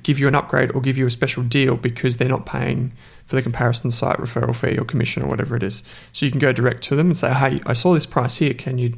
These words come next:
what can you do? Can you upgrade us a room for the same price?" All those types of questions.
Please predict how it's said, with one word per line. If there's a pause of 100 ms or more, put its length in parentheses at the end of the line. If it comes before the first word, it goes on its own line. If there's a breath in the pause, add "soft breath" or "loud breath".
what
can
you
do? (220 loud breath)
Can
you
upgrade
us
a
room
for
the
same
price?" (380 soft breath)
All
those
types
of
questions.